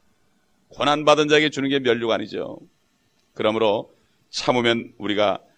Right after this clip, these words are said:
그와 함께 다스릴 것이라는 사도 바울의 그 증거처럼,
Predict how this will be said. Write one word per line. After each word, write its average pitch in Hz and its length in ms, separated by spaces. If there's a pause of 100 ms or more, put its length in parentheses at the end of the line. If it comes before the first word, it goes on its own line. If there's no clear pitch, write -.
그와 90 260
함께 147 460
다스릴 117 340
것이라는 110 520
사도 101 280
바울의 92 440 (340)
그 147 640
증거처럼, - 560